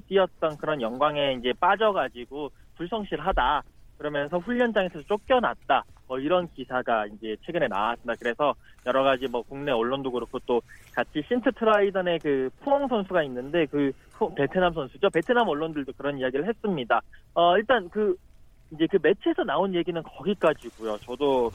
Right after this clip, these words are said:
거기와 관련해서 여러 가지 얘기를 좀 취재를 해보고 있는데, 어, 아직까지 그러니까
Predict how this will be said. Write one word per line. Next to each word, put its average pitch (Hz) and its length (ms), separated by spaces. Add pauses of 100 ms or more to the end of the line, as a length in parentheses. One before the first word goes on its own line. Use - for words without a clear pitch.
거기와 139 300
관련해서 143 420
여러 123 180
가지 147 220
얘기를 143 380
좀 147 160
취재를 214 420
해보고 240 260
있는데, 135 460 (480)
어, 175 320 (220)
아직까지 254 520
그러니까 196 240